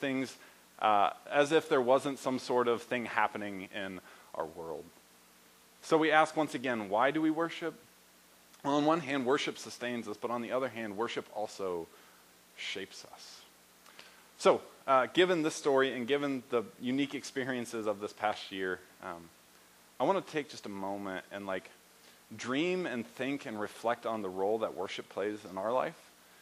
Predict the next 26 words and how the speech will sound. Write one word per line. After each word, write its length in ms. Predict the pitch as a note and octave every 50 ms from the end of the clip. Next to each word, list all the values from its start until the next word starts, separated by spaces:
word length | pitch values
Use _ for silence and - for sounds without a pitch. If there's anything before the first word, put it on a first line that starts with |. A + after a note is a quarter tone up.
| - - - - - - - - - -
And, 280 | C3 C3 C3+ B2+ A#2+ A2+ B2+ A#2+
uh, 180 | B2 A#2+ A2+ G#2
you 120 | B2 B2 B2+
don't 200 | D#3+ D#3+ D3+ B2+
need 140 | C3 B2+
to 60 | B2 A#2
hear 180 | - B2+ A#2+
me 280 | A#2 A2+ A2+ A#2 A#2 A#2 C3 - - -
continue 400 | - A#2 A2 - B2 B2 B2 G2+
on 300 | A2 A#2+ B2+ C#3 D3 C3+
with 160 | C#3+ C3 -
that. 260 | D3+ C#3+ D#3 E3 - - -
I 80 | B2
think 200 | - - C3 -
it 40 | D3
would 120 | C3+ A#2+ A#2
be 100 | B2+ A2
great 260 | G2+ A#2 B2+ B2 -
to 80 | A#2+
hear 200 | G#2 - A#2+ A#2+
from 380 | - - B2+ A#2 A2 G#2 G2+ - -
you 200 | G#2+ A2 B2+ C3+
all 280 | C#3+ D3+ E3+ E3+ D3+ - -
on 160 | - C#3+ C#3
that, 240 | C#3+ D3 D3+ - -
both 160 | B2 B2 A#2